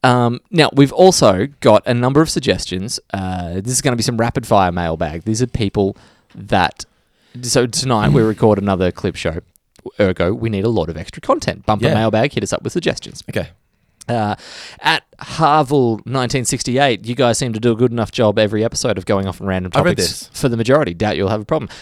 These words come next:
Speaker 1: Couldn't
Speaker 2: Now, is
Speaker 1: tell
Speaker 2: it,
Speaker 1: if that was
Speaker 2: is he being a s-,
Speaker 1: complimentary or
Speaker 2: is
Speaker 1: not.
Speaker 2: he being a smart ass or not?
Speaker 1: I don't know.
Speaker 2: It's like, "You normally shit, so just keep doing what you usually do."
Speaker 1: I tell you what, who's, who liked the reply?
Speaker 2: <laughs> Banned.
Speaker 1: No,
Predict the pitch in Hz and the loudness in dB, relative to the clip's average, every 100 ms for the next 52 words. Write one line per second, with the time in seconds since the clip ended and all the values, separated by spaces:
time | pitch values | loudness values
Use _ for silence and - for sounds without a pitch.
0 | - 160 151 143 151 139 143 165 - 185 | 2 4 6 4 4 4 4 2 2 4
1 | 208 226 254 262 269 208 196 285 226 - | 4 4 2 4 4 6 4 0 -2 2
2 | 202 240 330 311 269 - 214 269 277 254 | 2 4 4 2 0 0 2 4 4 4
3 | 277 226 - _ _ _ _ _ _ _ | 2 -2 -4 _ _ _ _ _ _ _
4 | _ _ _ _ - 202 _ _ - 233 | _ _ _ _ -2 -2 _ _ -2 6
5 | 254 214 110 - 135 208 _ _ _ - | 8 8 2 4 4 2 _ _ _ 0
6 | 196 196 185 - 208 - 196 - 196 208 | 4 4 2 -4 -8 0 0 2 0 0
7 | 202 220 185 117 82 92 - 165 - 214 | -2 -2 0 0 0 -6 -6 -6 -2 0
8 | 208 127 120 92 - 170 156 - 156 170 | 2 2 0 0 0 -4 -4 -8 -4 -4
9 | 143 135 143 - 107 107 - - - - | -2 -4 -6 -8 -6 -6 -6 -6 -8 -14
10 | _ _ _ _ - - - 190 220 - | _ _ _ _ -20 -18 -10 -4 -4 -4
11 | - - _ _ - - - - - _ | -16 -18 _ _ -20 -20 -20 -20 -20 _
12 | - - 151 98 139 143 214 | -2 4 6 4 4 6 6